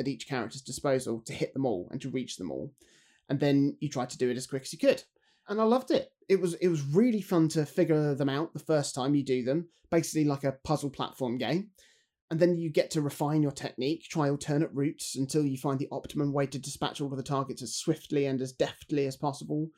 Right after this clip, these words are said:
And among other things, the, these worked as, as just great tutorials for each of the characters. It made you get fully acquainted with the full breadth of each one's abilities and made for a much more comprehensible performance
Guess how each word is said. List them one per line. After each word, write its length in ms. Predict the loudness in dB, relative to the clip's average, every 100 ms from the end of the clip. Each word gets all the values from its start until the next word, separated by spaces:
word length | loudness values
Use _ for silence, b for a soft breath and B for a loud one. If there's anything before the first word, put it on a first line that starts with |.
| b b b b _
And 80 | 2
among 260 | 4 6 4
other 160 | 2
things, 300 | -2 -6 -2
the, 160 | -2 2
these 160 | 2 4
worked 220 | 2 2
as, 140 | -6 -6
as 80 | -8 _ _
just 180 | -10 -10 _
great 240 | 0 2
tutorials 800 | -4 0 4 4 4 -2 -6 -10 b b b _
for 420 | 0 4 2 0 -14 _
each 220 | 0 0
of 60 | -2
the 80 | -2
characters. 580 | -2 -4 -4 -10 -12 -2
It 80 | 4
made 240 | 6 6
you 260 | 2 -2 -2 b b b _
get 180 | 0 0 _ 2
fully 240 | 4 6
acquainted 480 | 4 2 0 0 -2
with 120 | -2
the 60 | -6
full 300 | -2 2 2
breadth 380 | 2 0 0 -8
of 120 | -8 _
each 280 | -6 -4
one's 220 | -2 -2 0
abilities 500 | -2 -2 -4 -6 -2
and 140 | 2
made 180 | 4 2
for 120 | 2
a 40 | 2
much 300 | 2 0 -2
more 160 | -4
comprehensible 540 | -2 -4 -2 -6 -6 -14
performance 580 | -6 -2 -2 -2 -6